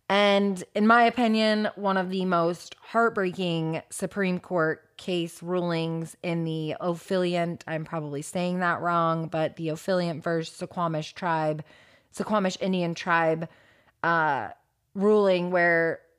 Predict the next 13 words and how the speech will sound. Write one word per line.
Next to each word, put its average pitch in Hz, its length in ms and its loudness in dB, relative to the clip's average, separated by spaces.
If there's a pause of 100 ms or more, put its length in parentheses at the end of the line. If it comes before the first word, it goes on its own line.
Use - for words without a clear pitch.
(360)
tribal 233 380 4
sovereignty 190 1080 0 (340)
in 180 200 0
punishing 190 600 -2 (380)
offenders 175 680 2
does 170 220 0
not 165 200 4
apply 160 580 0
to 160 400 -2
non-native 160 1800 0
or 156 540 -2 (100)
indigenous 151 680 -6
people. - 500 -14